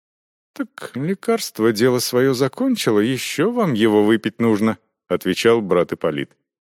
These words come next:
«Ну так дай ещё». «Господин, не взял я его. Оставили в доме лодочного мастера», чуть извиняющимся тоном говорил монах.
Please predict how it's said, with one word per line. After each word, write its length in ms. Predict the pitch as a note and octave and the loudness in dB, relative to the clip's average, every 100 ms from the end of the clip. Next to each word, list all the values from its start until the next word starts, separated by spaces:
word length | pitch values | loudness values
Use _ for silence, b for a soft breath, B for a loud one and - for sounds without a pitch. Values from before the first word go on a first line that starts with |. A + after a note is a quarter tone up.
| _ _ _ _ | _ _ _ _
«Ну 200 | C2+ D2+ | -12 -6
так 320 | E2 D2 - _ | -6 -6 -12 _
дай 320 | - C2+ E2 | -10 -4 -2
ещё». 600 | F#2 B1+ - - D2 D2+ - _ _ _ _ _ _ - | -2 -4 -8 -4 -2 -2 -4 _ _ _ _ _ _ -6
«Господин, 680 | A#2+ - F#3 F3 B2 A2 | -6 -2 -2 0 0 -2
не 120 | D#3 E3+ | -4 -4
взял 340 | C#3 C#3 E3+ | -2 -2 -2
я 220 | D3 F#2+ | 0 2
его. 320 | E2+ E2+ F2 - _ _ | 4 2 0 -6 _ _
Оставили 480 | C#3+ - - G#3 G3 | -10 -6 -2 0 0
в 120 | F3+ | 0
доме 320 | D#3+ F#3 F3+ F3 | 0 0 2 2
лодочного 600 | F3 F3 E3 - E3+ E3 | 2 2 0 -2 -2 0
мастера», 540 | C#3+ G#2+ - G#2 G2+ - _ _ | 0 0 0 0 -2 -4 _ _
чуть 260 | - G#2+ A2+ | -8 -4 -2
извиняющимся 840 | G#2 A2+ A2+ G#2 G2 A2+ G2+ - | 0 2 4 2 2 -2 -2 -4
тоном 500 | - C3+ B2+ F#2+ F#2+ | -2 0 2 2 2
говорил 360 | F#2 F#2+ G2 F#2+ | 2 4 4 2
монах. 440 | F#2 D#2+ C2 - | 0 -2 -4 -10